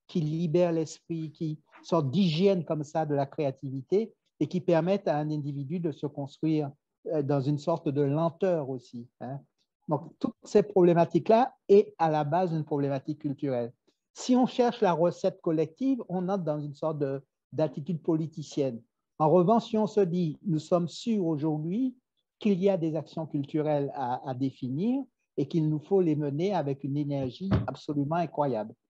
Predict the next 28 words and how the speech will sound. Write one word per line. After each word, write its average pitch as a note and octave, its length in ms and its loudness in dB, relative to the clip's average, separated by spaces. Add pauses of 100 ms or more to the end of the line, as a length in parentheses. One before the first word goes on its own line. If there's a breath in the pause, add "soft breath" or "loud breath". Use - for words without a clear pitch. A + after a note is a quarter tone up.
(440)
Et C#3+ 120 0
ta-, - 200 -4
faire D#3+ 220 2
en D3+ 100 0
sorte G#3+ 300 -4
que D#3+ 60 0
l'économie E3 680 0
ne C#3+ 120 0
devienne D3 420 -2
pas D#3 340 0 (180)
cette - 280 -6
pauvreté, C#3+ 760 -2
euh, C3 80 -4
que D3+ 120 -6
la C#3+ 340 -4
politique C#3+ 360 -8
ne D3 80 -2
devienne C#3 320 -2
pas D#3 140 -2
cette C3+ 200 -14
pauvreté C3 440 -4
économique, C3 540 -4 (320)
mais D3+ 120 0
qu'elle E3+ 220 4
retrouve E3 600 -2
sa C#3 200 -6
préoccupation C#3 800 -4
humaine, F3+ 380 -4